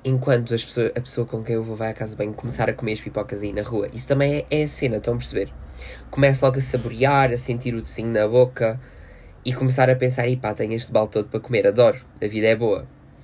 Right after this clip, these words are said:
E depois tá a parte de subir, sentar, começar a aconchegar e publicidades e começar a comer outra vez mais pipocas. Eu acho que com mais pipocas antes do filme do que depois. Tipo, do que dura-, depois não, do que durante o filme.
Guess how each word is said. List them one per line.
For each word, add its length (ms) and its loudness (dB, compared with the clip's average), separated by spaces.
E 100 4
depois 560 4
tá 180 2
a 40 0
parte 280 2
de 80 -14
subir, 460 2
sentar, 580 4
começar 380 0
a 80 4
aconchegar 720 2
e 320 0
publicidades 720 2
e 60 -2
começar 340 -2
a 60 2
comer 220 2
outra 180 2
vez 160 2
mais 220 0
pipocas. 480 0
Eu 120 6
acho 160 0
que 60 -20
com 100 4
mais 240 2
pipocas 680 0
antes 280 2
do 100 4
filme 380 0
do 220 2
que 80 -10
depois. 600 -2
Tipo, 240 -2
do 120 4
que 100 -4
dura-, 220 4
depois 300 2
não, 160 2
do 80 -4
que 80 -12
durante 380 4
o 40 -4
filme. 300 -8